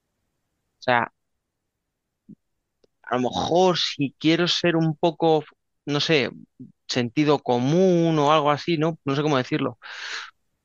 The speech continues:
Piensas, bueno, Burela tiene mucha ventaja, por lo que decía, porque está mucho más descansado y, y lo que os he dicho, porque, o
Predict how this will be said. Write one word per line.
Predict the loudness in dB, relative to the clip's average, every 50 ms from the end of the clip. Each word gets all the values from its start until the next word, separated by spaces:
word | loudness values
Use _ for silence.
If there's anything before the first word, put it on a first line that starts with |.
| _ _ -2
Piensas, | 0 0 0 2 0 0 0 -2 -6 _
bueno, | -2 -2 -2 -2 -2 -6 -8 -16 _ _ _ _ -6
Burela | -2 0 2 2 4 4 4 2 2
tiene | 0 0 0 0
mucha | -2 -2 -2 -2
ventaja, | -2 -2 -2 -2 -4 -4 -4 -8 -8
por | -6 -6 -6
lo | -4 -4
que | -4
decía, | -4 -4 -4 -2 -2 -2 -2 -2 -4 -8 -10
porque | -10 -10 -8 -10 -10 -10 _ _ _ -20 -20 -20 _ _ _
está | -4 -2 -2
mucho | -2 -2 -4 -4 0
más | 0 0 0
descansado | 0 -2 -2 -2 0 0 0 0 -2 _ -6
y, | -6 -6 -6 -6 -12 -12 -8 -4
y | -2 -2
lo | 0 0
que | -2 -2
os | -4 -4
he | -6 -6
dicho, | -6 -10 -10 -12 -16 _ _
porque, | -8 -8 -6 -6
o | -10